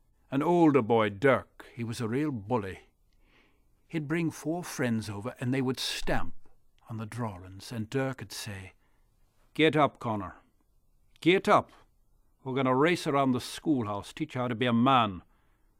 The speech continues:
Dirk would lift up his right hand. There'd be twenty-three boys, and Dirk would say, "Go!" They'd all race around, and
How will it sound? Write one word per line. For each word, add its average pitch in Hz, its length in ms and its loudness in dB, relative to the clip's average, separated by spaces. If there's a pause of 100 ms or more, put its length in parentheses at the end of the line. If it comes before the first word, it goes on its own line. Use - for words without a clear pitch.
(1400)
Dirk 113 400 -6
would 104 120 -8
lift 127 220 -8
up 131 120 -8
his 107 180 -10
right 113 180 -2
hand. 117 180 -2
There'd 117 120 -2
be 139 100 4
twenty-three 156 600 0
boys, 95 560 -6 (300)
and 107 120 -8
Dirk 156 200 2
would 185 80 0
say, 196 140 4
"Go!" 202 400 4 (200)
They'd 175 160 4
all 214 280 12
race 220 280 10
around, 165 380 10
and 160 120 4